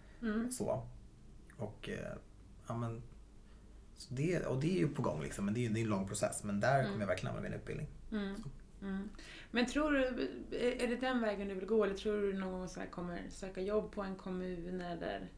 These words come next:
Speaker 1: jobba som socialsekreterare framöver eller någonting annat inom
Speaker 2: Det,
Speaker 1: socionomyrket?
Speaker 2: det tror jag absolut. Och
Speaker 1: Mm.
Speaker 2: det, det har jag verkligen nästan känt att jag skulle kunna göra. Jag tycker att det jag gör nu är superfartigt och superkul och sådär.
Speaker 1: Mm.
Speaker 2: Och jag har verkligen ingen tid över så, men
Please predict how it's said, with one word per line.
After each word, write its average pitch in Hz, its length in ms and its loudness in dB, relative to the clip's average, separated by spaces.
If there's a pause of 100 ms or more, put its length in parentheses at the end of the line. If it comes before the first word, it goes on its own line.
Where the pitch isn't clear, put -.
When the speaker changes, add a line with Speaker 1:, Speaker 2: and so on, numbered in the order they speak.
(140)
Speaker 1:
jobba 180 300 -2
som 185 140 -6
socialsekreterare - 960 -8
framöver 180 640 -4
eller 175 140 -2
någonting 170 220 -4
annat 175 340 -6
inom 180 200 -6
Speaker 2:
Det, 180 120 -12
Speaker 1:
socionomyrket? 147 680 0 (100)
Speaker 2:
det 214 240 4
tror 90 200 2
jag 67 100 4
absolut. - 800 0 (100)
Och 113 100 2
Speaker 1:
Mm. 101 80 4
Speaker 2:
det, 123 580 4
det 120 80 6
har 147 80 10
jag 175 100 6
verkligen 98 240 2
nästan 92 240 -2
känt 101 360 -2
att - 120 -8
jag - 240 0
skulle 98 240 -4
kunna 101 200 -2
göra. 80 240 -2
Jag 87 120 -4
tycker 131 260 2
att - 80 -2
det 92 60 -2
jag 92 100 0
gör 98 200 4
nu 139 260 4
är - 40 0
superfartigt 104 580 0
och - 60 -6
superkul 107 400 -2
och 92 80 -2
sådär. - 180 2
Speaker 1:
Mm. 185 140 0 (180)
Speaker 2:
Och - 160 -12
jag 120 80 2
har 104 100 6
verkligen 107 300 2
ingen 104 400 0
tid 98 260 -4
över 151 380 10
så, 110 280 0
men 98 260 -2